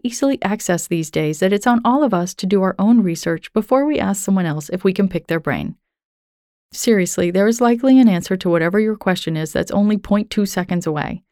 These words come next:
Once you know the basics, you can have a more detailed conversation about it, absolutely, but it won't be someone else's responsibility to give you a basic education.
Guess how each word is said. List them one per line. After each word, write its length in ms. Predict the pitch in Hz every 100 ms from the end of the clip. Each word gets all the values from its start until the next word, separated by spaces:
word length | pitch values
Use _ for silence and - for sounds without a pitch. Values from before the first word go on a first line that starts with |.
| _ _ _ _ _ _ _ _ _ _
Once 320 | 214 294 -
you 80 | 226
know 160 | 180 160
the 80 | 170
basics, 560 | 214 233 - 170 -
you 100 | 233
can 100 | 277
have 180 | 254 240
a 60 | 240
more 380 | 202 196 226 247
detailed 480 | 240 262 - 180
conversation 600 | - 180 180 - 262 240
about 280 | 190 160 143
it, 160 | - - 240
absolutely, 760 | 240 - 254 269 - 156 156
but 100 | -
it 100 | 247
won't 180 | 240 302
be 100 | 302
someone 300 | 277 247 226
else's 340 | 196 196 202 180
responsibility 800 | 180 - 175 - 165 160 160 165
to 100 | 170
give 240 | 196 196
you 200 | 151 165
a 60 | 175
basic 360 | 156 151 - -
education. 720 | - - 165 - - 185